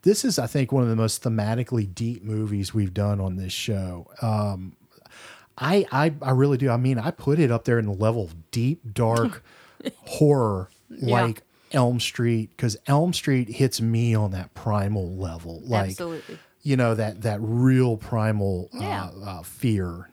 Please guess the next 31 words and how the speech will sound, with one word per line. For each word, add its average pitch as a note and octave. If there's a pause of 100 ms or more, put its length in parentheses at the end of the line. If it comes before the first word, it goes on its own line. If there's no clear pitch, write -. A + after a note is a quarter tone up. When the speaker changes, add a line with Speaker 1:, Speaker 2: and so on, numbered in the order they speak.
Speaker 1:
you -
Speaker 2:
Mm-hmm. G#2+
Speaker 1:
know. G2+ (920)
Is C3+
it C3
The A#2+
Shining C#3+
for -
you? G3+
Or F#3+
is D3
it C3
just C3
that A#2+
you A#2+
appreciate A#2
that G#2
movie? A2
Speaker 2:
I G2
Speaker 1:
That G#2+
Speaker 2:
just G#2
Speaker 1:
it's, -
it's, E3
Speaker 2:
appreciate D#3
that. C#3 (540)
Speaker 1:
yeah. D4 (100)
Speaker 2:
<laughs> -
Speaker 1:
But C3+
this D#3
is G#2
so C3+